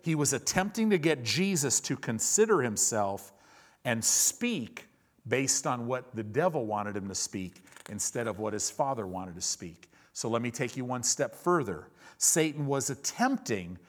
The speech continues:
to get Jesus to be body conscious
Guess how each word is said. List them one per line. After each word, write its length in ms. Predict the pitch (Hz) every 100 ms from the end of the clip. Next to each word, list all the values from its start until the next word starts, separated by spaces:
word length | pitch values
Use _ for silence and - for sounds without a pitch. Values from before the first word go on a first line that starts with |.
| - _
to 120 | - 143
get 320 | 120 143 117
Jesus 800 | 98 185 226 170 113 107 - - - - -
to 240 | - 147
be 300 | 117 151 147
body 680 | 117 110 175 190 214 175 117 -
conscious 880 | - 120 104 98 - 95 98 -